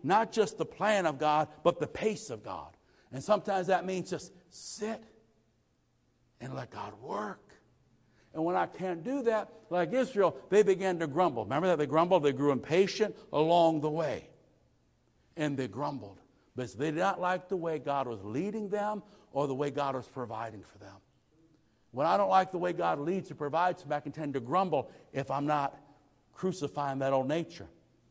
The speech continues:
And this is what happens. This is what happens now. Most of it, we, we need to get good repentance back in the church. Anybody?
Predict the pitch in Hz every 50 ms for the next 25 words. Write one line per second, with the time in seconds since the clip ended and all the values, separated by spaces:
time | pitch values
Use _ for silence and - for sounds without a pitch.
0 | _ _ - 120 127 135 139 139 160 147 165 190 185 160 202 190 165 - - 95
1 | 87 113 113 - 127 151 160 156 170 175 151 - 107 110 - 104 92 - _ _
2 | _ _ _ _ _ _ _ _ - 123 135 160 190 190 190 - 160 139 - -
3 | - - - 151 151 175 190 190 202 226 185 185 147 185 180 - - - - -
4 | 160 196 180 147 147 120 104 - - 160 - - 90 80 - - 107 104 95 -
5 | - 85 82 76 - - 78 65 - _ _ - _ _ _ _ _ _ _ _
6 | - _ _ _ - _ _ _ _ - - - - - _ 131 127 139 160 175
7 | 180 190 196 196 170